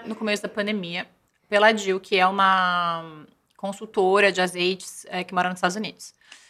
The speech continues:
E começou com uma, ah, né, ela tava em casa e pensou assim, "Nossa, mas como que será que deve ser a, a vida das mulheres que trabalham com azeite, né? Porque precisa sair, et cetera. Como é que tá dentro de casa?" E ela queria entender se essas mulheres tinham as mesmas, é,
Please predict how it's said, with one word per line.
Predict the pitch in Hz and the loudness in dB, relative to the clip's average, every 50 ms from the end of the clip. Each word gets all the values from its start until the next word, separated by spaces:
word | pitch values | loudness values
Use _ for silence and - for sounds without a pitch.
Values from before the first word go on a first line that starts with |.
| _ _ _ _ _ _ _ _ _ - | _ _ _ _ _ _ _ _ _ -2
E | - 247 269 | 2 2 2
começou | - 330 302 277 277 269 - 233 220 226 | 4 2 2 2 0 -2 -2 -4 -4 -4
com | - 247 | -4 -4
uma, | 240 240 240 233 226 226 220 220 214 214 208 202 190 - | 0 4 4 6 6 6 4 2 2 0 0 -2 -4 -4
ah, | - 185 190 180 175 160 - - - | -6 -6 -4 -4 -6 -8 -12 -12 -4
né, | 180 202 | 0 2
ela | 196 185 | 2 2
tava | - 185 175 208 | 2 0 0 -2
em | 226 | 0
casa | 214 233 208 202 220 247 262 254 226 220 | 4 6 6 6 6 6 4 2 -2 -6
e | |
pensou | 214 226 - - | -10 -10 -14 -14
assim, | - - | -6 -2
"Nossa, | 254 247 - - 220 | -2 -2 -2 -2 -6
mas | 220 220 | -8 -6
como | - 262 285 302 | -6 -6 -8 -8
que | - - 247 240 254 | -10 -14 -16 -14 -12
será | - - 240 233 | -2 2 2 2
que | 233 233 | 4 4
deve | 226 220 220 | 2 2 0
ser | - - 226 220 220 | -2 -6 -2 2 4
a, | 220 208 208 208 - - | 4 4 4 4 2 0
a | 202 | -4
vida | 185 208 233 220 240 | -4 -4 -4 -2 0
das | 226 226 214 | 0 0 -2
mulheres | 226 226 220 214 220 214 | 0 2 2 2 2 0
que | - - | -4 -2
trabalham | 233 214 220 214 214 208 | -2 0 0 0 -2 0
com | 214 233 | 0 0
azeite, | 226 214 196 185 160 160 - 196 | 0 0 0 -4 -8 -10 -10 -4
né? | 196 190 185 | -2 -2 -2
Porque | 185 - - 202 190 185 - - | -4 -4 -6 -4 -4 -4 -6 -12
precisa | - - - 185 175 190 | -20 -20 -18 -16 -14 -14
sair, | - - 262 294 277 240 247 262 269 262 240 220 202 190 | -4 0 0 0 2 2 0 0 0 0 0 0 0 0
et | 190 190 | 0 -2
cetera. | - - 214 202 202 | -2 0 0 0 0
Como | - 214 220 | 0 0 0
é | |
que | 220 - | 2 2
tá | - 220 | 2 0
dentro | 220 220 196 208 202 202 208 202 - | 0 -2 -10 -8 -8 -6 -8 -8 -10
de | - | -14
casa?" | - - 269 247 247 240 233 233 | -6 0 2 2 2 2 0 0
E | |
ela | 226 214 226 | 0 0 0
queria | 226 - 220 240 247 269 262 - - 214 - | -2 -4 -4 -4 -4 -4 -4 -8 -18 -14 -8
entender | 247 254 254 254 269 233 214 208 208 233 277 | -6 -6 -4 -4 -6 -8 -6 -4 -4 -4 -4
se | 269 269 | -4 -8
essas | 247 254 240 220 | -12 -14 -12 -12
mulheres | 220 220 214 214 220 226 226 - | -10 -4 0 0 0 0 -2 -6
tinham | - 240 226 | -8 -4 -4
as | 226 220 220 - | -4 -4 -4 -8
mesmas, | 214 214 220 240 302 311 320 349 349 370 - - - - _ _ _ _ _ _ _ _ _ _ _ _ _ | -6 -4 -2 -2 -4 -2 -2 -2 -2 -2 -4 -10 -16 -20 _ _ _ _ _ _ _ _ _ _ _ _ _
é, | 214 214 214 214 208 202 202 | 0 2 2 4 2 0 0